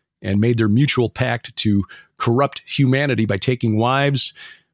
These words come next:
mingling their seed with ours, and teaching us things we weren't supposed to know. Um,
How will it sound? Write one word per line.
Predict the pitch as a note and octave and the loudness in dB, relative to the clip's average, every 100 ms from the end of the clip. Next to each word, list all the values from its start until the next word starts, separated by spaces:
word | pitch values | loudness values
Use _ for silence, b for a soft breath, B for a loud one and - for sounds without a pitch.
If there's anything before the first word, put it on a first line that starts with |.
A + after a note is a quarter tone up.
| - | 0
mingling | A2+ D3+ B2+ B2 A2+ | 2 4 2 2 2
their | B2+ | 0
seed | C3 - B2 | 0 0 0
with | G#2+ | 2
ours, | G#2+ B2 | 2 0
and | D3+ F#3+ | 0 0
teaching | - D3 D3 | 0 0 0
us | C3+ | 0
things | - B2 | 0 2
we | A2+ | 2
weren't | A2+ G#2+ | 2 0
supposed | - F#2+ F#2+ - | -2 -2 -4 -2
to | |
know. | A#2 D3+ E2 B B B B B B - | 0 0 -2 B B B B B B -6
Um, | G#2 G#2+ G#2+ | -2 0 -2